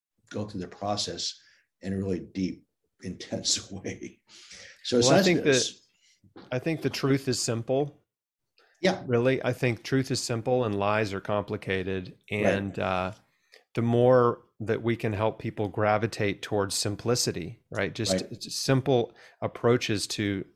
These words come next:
Speaker 2: to change their life and to live their life, to get the results they want, to maintain health or restore health, uh,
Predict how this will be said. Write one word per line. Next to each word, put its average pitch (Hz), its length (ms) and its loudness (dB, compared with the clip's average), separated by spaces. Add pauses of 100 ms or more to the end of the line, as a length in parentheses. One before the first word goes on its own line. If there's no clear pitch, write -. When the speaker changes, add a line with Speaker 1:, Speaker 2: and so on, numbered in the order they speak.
(240)
Speaker 2:
to - 100 -6
change 113 440 0
their 107 120 0
life 98 320 0
and 104 120 -4
to 98 60 -4
live 101 280 -2
their 101 120 2
life, 92 460 -2 (460)
to - 100 -4
get 110 380 0 (180)
the 107 180 -4
results 101 420 0
they 95 120 -4
want, 101 380 0
to 104 100 -4
maintain 98 540 -2
health 98 320 -2
or 92 80 -6
restore 98 440 -4
health, 95 360 -2 (600)
uh, 101 260 0